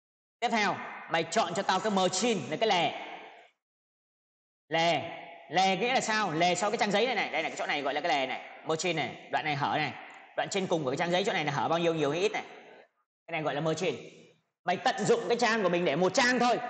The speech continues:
nhưng mình cần nhiều thông tin để gõ, cho nên cho cái lề nó hẹp cho tao tí. Cho nên chọn margin. Chọn chế độ custom. Ok chưa? Và chọn chỗ top. Đây, thường thường tôi dùng top không phẩy năm.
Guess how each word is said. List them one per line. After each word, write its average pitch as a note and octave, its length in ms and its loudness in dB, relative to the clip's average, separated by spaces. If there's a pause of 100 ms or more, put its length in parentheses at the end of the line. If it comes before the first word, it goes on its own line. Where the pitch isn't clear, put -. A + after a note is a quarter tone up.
nhưng A3+ 140 0
mình A3+ 100 2
cần G#3 140 4
nhiều G3+ 120 4
thông A#3 140 2
tin A#3+ 120 2
để G3+ 80 4
gõ, G#3 460 0 (220)
cho G#3+ 80 -4
nên A3 100 -2
cho A3+ 100 2
cái A#3 100 2
lề F3+ 180 4
nó G#3 60 0
hẹp A3 220 2
cho A3 60 2
tao G#3 140 2
tí. A#3 180 2 (600)
Cho F3+ 80 -8
nên F#3+ 120 -4
chọn D#3 260 -2
margin. F3+ 340 2 (1160)
Chọn E3 200 -4
chế A3 120 -2
độ D#3 180 2 (100)
custom. G#3 380 2 (1120)
Ok E3 120 -6 (120)
chưa? F#3+ 340 -2 (1200)
Và C#3 120 0
chọn D3 300 -4
chỗ - 120 -4 (100)
top. C#4 180 4 (520)
Đây, F3+ 120 0
thường D#3+ 180 -4
thường D#3 160 0
tôi F3+ 120 0
dùng D3+ 200 -4
top A#3 160 2
không G3+ 180 0
phẩy D3 100 -2
năm. D#3 160 -2